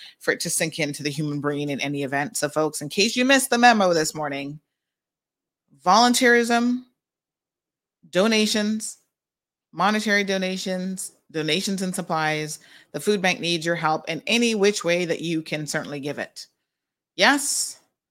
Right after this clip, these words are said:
Miss Latoya says, "Good morning, everyone. I'm from Jamaica and I'm a certified nursing assistant seeking a job." Miss Latoya, I hate to tell you that this is not a job-seeking network.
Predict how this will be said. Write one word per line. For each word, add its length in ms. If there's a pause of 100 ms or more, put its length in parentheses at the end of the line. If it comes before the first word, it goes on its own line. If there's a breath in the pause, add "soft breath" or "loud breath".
(300)
Miss 200
Latoya 680 (480)
says, 260
"Good 120
morning, 300
everyone. 380
I'm 80
from 200
Jamaica 400
and 80
I'm 100
a 40
certified 440
nursing 300
assistant 500
seeking 240
a 40
job." 160 (1300)
Miss 280
Latoya, 680 (1600 soft breath)
I 60
hate 220
to 80
tell 240
you 240
that 120
this 220
is 140
not 520 (160)
a 60
job-seeking 1300
network. 560